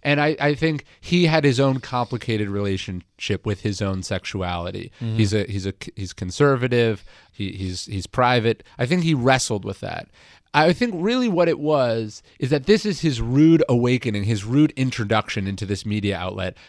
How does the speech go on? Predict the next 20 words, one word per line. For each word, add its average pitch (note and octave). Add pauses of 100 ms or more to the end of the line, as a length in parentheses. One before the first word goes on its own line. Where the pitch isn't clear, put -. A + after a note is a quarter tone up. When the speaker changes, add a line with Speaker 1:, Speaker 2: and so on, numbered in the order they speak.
Speaker 1:
that C3+
operates C3+
with A2+
the B2+
glint A2
of G2+
meanness, F#2+
that A#2
says C#3+
the A2+
things A#2+
that A2+
other A#2
people G#2+
can't G2+
say, F2+ (300)
right? A#2+ (240)
That, B2+
that, B2
uh, A#2